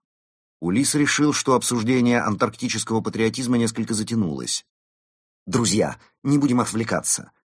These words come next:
Мы пока не знаем, кто такой на самом деле брат Немрод, но ясно одно.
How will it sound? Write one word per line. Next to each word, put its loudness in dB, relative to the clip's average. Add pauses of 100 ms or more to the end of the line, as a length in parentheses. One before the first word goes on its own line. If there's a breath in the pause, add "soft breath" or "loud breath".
Мы 4
пока 0
не 4
знаем, 2
кто -4
такой 0
на 2
самом 2
деле 0
брат -2
Немрод, -2 (200 soft breath)
но 4
ясно 2
одно. -2